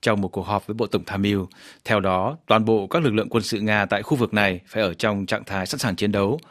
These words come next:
vào lúc mười giờ giờ Moscow, tức sáu giờ giờ quốc tế. Ngoài việc kiểm tra tình trạng sẵn sàng chiến đấu của quân đội, quyết định của người đứng đầu nước Nga còn có mục đích đánh giá khả năng của các lãnh đạo địa phương trong việc bảo đảm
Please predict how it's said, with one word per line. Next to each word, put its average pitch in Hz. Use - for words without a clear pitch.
vào 98
lúc 135
mười 110
giờ 98
giờ 92
Moscow, 101
tức -
sáu 101
giờ 107
giờ 82
quốc 95
tế. 92
Ngoài 113
việc 113
kiểm 98
tra 110
tình 95
trạng 98
sẵn -
sàng 92
chiến 87
đấu 95
của 107
quân 107
đội, 104
quyết 170
định 127
của 101
người 95
đứng 120
đầu 117
nước 131
Nga 113
còn 104
có 123
mục 135
đích -
đánh 107
giá 110
khả 104
năng 101
của 92
các 117
lãnh 127
đạo 117
địa 113
phương 120
trong 113
việc 98
bảo 104
đảm 95